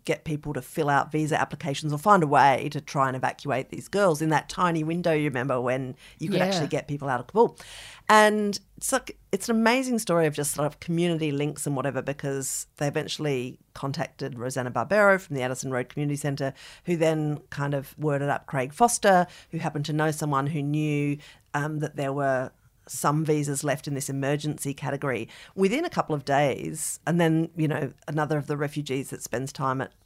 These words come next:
Speaker 1: Addison Road knew Farsi and so could, like, put together all these forms and
Speaker 2: Mm.
Speaker 1: stuff. Anyway, they ended up being evacuated from this house, these girls by themselves without their parents,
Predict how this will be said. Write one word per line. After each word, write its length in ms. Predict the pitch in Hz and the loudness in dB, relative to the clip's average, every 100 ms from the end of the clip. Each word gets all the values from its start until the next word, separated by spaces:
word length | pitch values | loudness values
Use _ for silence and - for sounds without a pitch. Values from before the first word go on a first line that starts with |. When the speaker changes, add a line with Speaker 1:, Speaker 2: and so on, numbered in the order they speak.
| - | -8
Speaker 1:
Addison 280 | 135 131 139 | -8 -6 -4
Road 320 | 131 131 131 - - _ - | -4 -4 -6 -12 -20 _ -4
knew 200 | 160 147 | 0 2
Farsi 520 | 147 277 226 160 127 - | 8 10 10 6 -2 -6
and 120 | 143 | -6
so 200 | - 139 | -2 -2
could, 380 | 139 151 135 - - - | -2 -4 -6 -10 -14 -8
like, 260 | 147 104 - _ | -6 -6 -10 _
put 180 | - 170 | -8 -6
together 320 | 143 151 139 | -2 -2 0
all 120 | 135 143 | -2 -4
these 200 | 147 - | -6 -6
forms 540 | 151 143 139 131 247 | -2 0 0 -2 -2
and 120 | 294 | 0
Speaker 2:
Mm. 40 | 269 | 2
Speaker 1:
stuff. 320 | 160 123 - - - - - | 2 0 -6 -16 -18 -18 0
Anyway, 640 | - 453 165 120 135 - - | 4 6 6 4 -2 -4 -2
they 180 | 190 185 | 2 4
ended 240 | 247 240 | 4 6
up 280 | 175 165 - _ | 6 6 2 _
being 560 | 156 156 147 135 139 107 - | 0 2 2 -2 -6 -10 -12
evacuated 800 | 151 147 - - 147 147 135 127 - | -4 -4 -4 0 2 2 0 -4 -8
from 340 | - 156 156 | -4 0 2
this 140 | 165 156 | 2 0
house, 560 | 143 107 151 185 - - - - _ _ | -2 0 -2 -2 -6 -8 -18 -20 _ _
these 220 | 190 202 185 | -2 0 2
girls 460 | 160 147 147 151 - - | 4 4 2 -2 -8 4
by 180 | 160 | 4
themselves 580 | 175 165 165 143 143 139 | 4 2 2 4 2 0
without 320 | 147 147 147 - | 0 4 4 2
their 80 | 143 | -2
parents, 600 | 151 139 131 190 - | 0 0 0 -4 -6